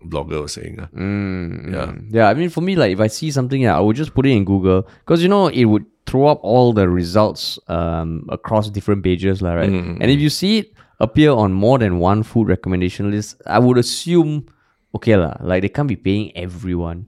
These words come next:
Speaker 1: Mm, mm.
Speaker 2: right? Uh, and, um, there must be some merit there, lah.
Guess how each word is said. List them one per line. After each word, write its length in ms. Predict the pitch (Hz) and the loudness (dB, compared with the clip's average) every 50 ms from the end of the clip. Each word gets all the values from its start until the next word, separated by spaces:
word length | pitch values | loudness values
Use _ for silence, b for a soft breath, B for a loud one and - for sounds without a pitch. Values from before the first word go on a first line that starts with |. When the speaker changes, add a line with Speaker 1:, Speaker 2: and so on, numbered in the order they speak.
| _ _ - | _ _ -6
Speaker 1:
Mm, 180 | 92 92 87 82 | -6 -6 -6 -6
mm. 140 | - - 87 85 85 - _ | -10 -14 -16 -16 -18 -12 _
Speaker 2:
right? 240 | 92 95 101 101 - - - | 0 0 0 0 -2 -4 -6
Uh, 520 | 87 87 85 85 80 80 78 78 80 - - | -4 -2 0 0 0 -2 -2 -4 -4 -6 -8
and, 480 | - 92 92 92 87 85 85 85 87 87 85 | -6 -4 -2 0 0 -2 -2 -6 -8 -8 -8
um, 560 | 95 90 82 85 82 85 82 80 82 - - _ _ _ _ _ _ _ _ _ _ - | -6 -6 -4 -6 -6 -8 -10 -12 -12 -14 -18 _ _ _ _ _ _ _ _ _ _ -18
there 260 | 120 113 110 110 107 | -6 0 0 2 2
must 260 | 110 117 127 120 113 | 4 2 2 2 0
be 100 | 107 95 | -4 -4
some 480 | - - - 107 101 104 104 104 104 104 | -4 -2 -2 0 0 0 -2 -4 -6 -8
merit 440 | 90 87 90 87 90 95 92 - - | -6 -2 -2 0 0 0 0 -2 -4
there, 180 | 90 87 85 | -4 -4 -4
lah. 160 | 80 67 - | -4 -6 -8